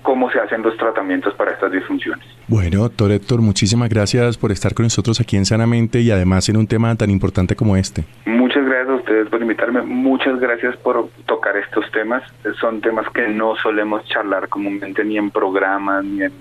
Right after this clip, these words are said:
Speaker 1: ni siquiera en, en, en la educación sexual que normalmente impartimos a, a, a las personas en la sociedad. Gracias en serio por, por, por permitirme dar la opinión y por permitirme comunicar esta información que creo que es de vital importancia para,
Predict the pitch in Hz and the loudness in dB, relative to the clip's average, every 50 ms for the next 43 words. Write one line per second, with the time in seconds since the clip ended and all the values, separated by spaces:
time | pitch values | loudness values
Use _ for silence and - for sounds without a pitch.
0 | - - 120 107 - 113 107 - 107 107 107 110 113 110 113 120 117 - 120 117 | -6 -4 -4 -2 -2 -4 -2 0 2 2 2 0 0 -2 -4 -4 -4 -4 -4 -2
1 | 117 117 117 117 107 107 110 107 104 104 - 101 - - 101 98 95 107 107 - | 0 2 2 2 2 2 2 0 0 0 -2 -4 -2 0 -2 -2 0 -2 -2 0
2 | 120 110 104 - 117 113 110 110 107 101 101 101 107 104 98 107 104 104 - 113 | -2 -2 -2 -2 -2 -2 -2 0 0 -2 -2 -2 -2 -4 -2 -4 -4 -2 -2 -2
3 | 110 110 - 101 95 95 95 - 110 104 - 104 107 - 101 104 101 - - 113 | -2 -2 -4 -4 -2 -2 -2 0 -2 -2 0 -2 -4 -2 -2 -2 -2 -2 -4 -4
4 | 113 98 - - - 98 90 - 98 98 95 101 - 110 107 104 104 101 - 104 | -4 -4 -4 -4 -4 -6 -6 -2 -2 -2 -2 -2 -2 -4 -4 -4 -4 -2 -2 -4
5 | 98 98 90 90 98 123 - - - - - 107 104 101 101 110 110 117 110 104 | -2 0 0 0 0 0 -4 -8 -10 -6 -2 0 0 0 0 0 0 0 -2 0
6 | - 98 92 95 95 - 110 110 104 - - 110 - - 110 101 - 104 101 104 | -2 0 0 -2 0 0 0 0 0 0 -2 -2 -2 0 -2 -2 -2 -2 -2 -2
7 | 101 92 - 98 95 95 98 98 101 101 101 98 101 95 95 - 101 101 98 95 | -4 -4 -2 -2 -2 0 0 0 0 0 0 0 -2 -4 -4 -4 -4 -4 -4 -4
8 | 98 92 - 107 104 - 107 104 104 101 101 98 - - 98 98 98 98 98 101 | -6 -4 -4 -4 -2 -2 -2 -2 -2 -2 -4 -4 -4 -2 -2 -2 0 -2 -4 -4
9 | - - - - - - - - - - 131 120 117 117 113 113 107 101 - - | -4 -8 -12 -12 -12 -14 -16 -14 -4 -2 -2 0 0 0 0 0 -2 -4 -6 -10
10 | - - 110 107 107 107 107 - 113 110 110 117 113 107 101 104 98 90 101 98 | -6 -4 -4 -2 -2 -4 -2 -2 -4 -2 -2 -2 -2 -2 -2 -2 -2 -2 -2 -4
11 | - 110 107 - - 110 104 104 104 - - 113 110 107 107 104 - 98 95 101 | -4 -4 -4 -4 -2 -4 -4 -4 -6 -6 -2 0 2 2 0 0 0 -2 0 0
12 | 107 104 104 117 113 107 - 101 98 98 95 104 104 - 110 104 104 107 104 104 | 0 -2 0 -2 -2 -2 -2 -2 -2 -2 -2 -2 -2 -2 -2 -2 0 -2 -2 -6